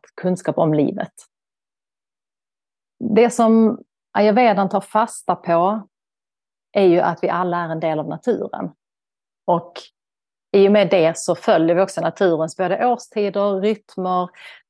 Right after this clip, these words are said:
dygn, eh, timmarna på dygnet,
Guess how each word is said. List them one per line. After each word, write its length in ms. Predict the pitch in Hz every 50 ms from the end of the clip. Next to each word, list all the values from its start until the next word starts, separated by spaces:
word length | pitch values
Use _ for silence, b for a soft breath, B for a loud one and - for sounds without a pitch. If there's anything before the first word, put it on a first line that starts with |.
| - 165
dygn, 440 | 190 214 208 202 190 185 185 185 -
eh, 360 | 190 185 185 180 180 175 165 156 _ _ _ _ _ - 285 - - _ _ _ - - - _ _ _ _
timmarna 300 | - 214 214 208 202 196
på 100 | 185 -
dygnet, 420 | 185 226 226 208 202 185 175 175